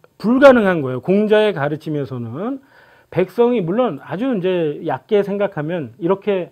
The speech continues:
볼 수도 있죠. 사회과학적으로. 백성이 망하면은 지배자도 없다. 예, 백성이 무너져서 나라가 없어지면은 무슨 지배자가 있느냐. 그렇기 때문에 뭐 공자가 실제 뭐 백성들을 아꼈던 것이 아니라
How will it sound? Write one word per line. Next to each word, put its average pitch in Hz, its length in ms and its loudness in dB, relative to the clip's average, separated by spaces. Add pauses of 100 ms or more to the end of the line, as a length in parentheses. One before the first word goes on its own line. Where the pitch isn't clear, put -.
볼 170 140 -4
수도 196 200 -10
있죠. 202 220 -8
사회과학적으로. 175 960 -8 (840)
백성이 311 420 2
망하면은 226 600 0
지배자도 220 480 0
없다. 107 580 -8 (480)
예, 127 140 -8
백성이 262 480 -2
무너져서 226 480 0
나라가 185 360 2
없어지면은 180 600 -6
무슨 254 200 -6
지배자가 208 500 2
있느냐. 127 600 -6 (320)
그렇기 233 300 0
때문에 233 380 -4
뭐 214 120 -4
공자가 196 480 0
실제 226 540 -4
뭐 185 240 -2
백성들을 185 500 -4
아꼈던 175 480 -6
것이 160 180 -4
아니라 165 520 0